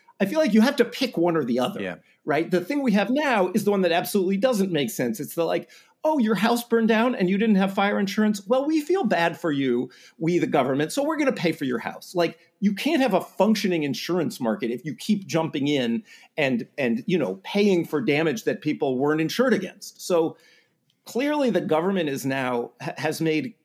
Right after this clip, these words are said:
Speaker 1: has given an implicit insurance, uh, plan for big deposits.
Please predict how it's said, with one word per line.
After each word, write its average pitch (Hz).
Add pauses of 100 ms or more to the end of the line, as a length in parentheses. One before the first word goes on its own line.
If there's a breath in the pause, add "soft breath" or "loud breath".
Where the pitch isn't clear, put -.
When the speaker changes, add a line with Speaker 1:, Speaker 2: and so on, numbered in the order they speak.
(240)
Speaker 1:
has -
given 190 (480)
an 175
implicit 202 (220)
insurance, 156 (440 soft breath)
uh, 120
plan 135
for 147
big 160
deposits. 175